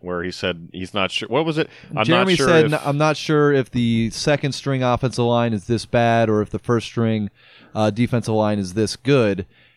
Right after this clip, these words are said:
Speaker 2: Uh, he put that in training camp. Obviously, I was the second string offensive line.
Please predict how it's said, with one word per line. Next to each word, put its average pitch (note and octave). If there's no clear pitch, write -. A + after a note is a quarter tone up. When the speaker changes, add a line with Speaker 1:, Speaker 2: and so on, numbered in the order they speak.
Speaker 2:
Uh, G2
he A2
put F3
that D3
in A2
training C#3
camp. B2+
Obviously, A#2
I A2+
was G#2+
the G#2
second A2
string A2+
offensive G#2+
line. G#2